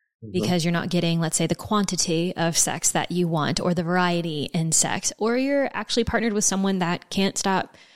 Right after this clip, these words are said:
Speaker 2: uh, can't hold themselves back from criticizing you constantly. And so it's, "I'm gonna go somewhere where I'm accepted fully," you know, which is usually transactional. So there's lots of ways that, that the shadow comes out.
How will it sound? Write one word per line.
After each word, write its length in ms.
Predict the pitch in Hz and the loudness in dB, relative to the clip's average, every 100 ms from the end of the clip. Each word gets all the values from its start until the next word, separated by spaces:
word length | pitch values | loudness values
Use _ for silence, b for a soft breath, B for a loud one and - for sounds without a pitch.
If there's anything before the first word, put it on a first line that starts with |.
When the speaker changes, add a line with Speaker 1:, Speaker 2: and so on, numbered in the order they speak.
| b b - | b b -2
Speaker 2:
uh, 320 | 180 170 170 | 0 0 -2
can't 200 | - 180 | -2 0
hold 160 | 208 | 0
themselves 300 | 196 190 190 | 2 2 0
back 180 | 180 185 | 0 -2
from 140 | 180 180 | -2 -2
criticizing 460 | 202 196 165 151 | 0 2 0 0
you 80 | 139 | -2
constantly. 640 | - 160 - - 85 196 B B B B - | -2 -2 -2 0 0 -2 B B B B -4
And 180 | 175 175 | -2 0
so 520 | - 170 165 165 165 | 2 2 2 0 -2
it's, 240 | - 165 - | -2 -2 0
"I'm 100 | 185 | 0
gonna 120 | 180 | 2
go 160 | 180 180 | 2 2
somewhere 320 | - 180 170 | 0 0 0
where 100 | 165 | 0
I'm 100 | 160 | 0
accepted 380 | 170 175 170 160 | 0 0 -2 -4
fully," 480 | - 90 120 196 - _ _ _ _ _ _ _ _ | -4 0 0 -2 -8 _ _ _ _ _ _ _ _
you 120 | 175 | -2
know, 180 | 165 160 | 0 0
which 220 | 185 185 | 2 2
is 120 | 185 170 | 2 0
usually 560 | 175 180 185 180 175 _ _ | 2 2 2 0 -2 _ _
transactional. 720 | - 190 175 160 - 165 165 - - _ _ _ _ _ _ _ - | -2 0 2 0 -2 -2 -4 -6 -14 _ _ _ _ _ _ _ -6
So 480 | - 185 180 170 | 0 2 2 0
there's 220 | 185 208 190 | 0 0 2
lots 340 | 185 196 - | 2 2 0
of 100 | 180 | 0
ways 360 | 170 165 165 - | 2 2 0 2
that, 340 | 160 156 - | 2 0 -2
that 100 | - | -6
the 60 | - | 0
shadow 540 | 175 160 156 - 180 180 - | 2 4 2 0 -2 -6 -10
comes 300 | - 180 160 | -2 0 2
out. 240 | 160 - | 2 2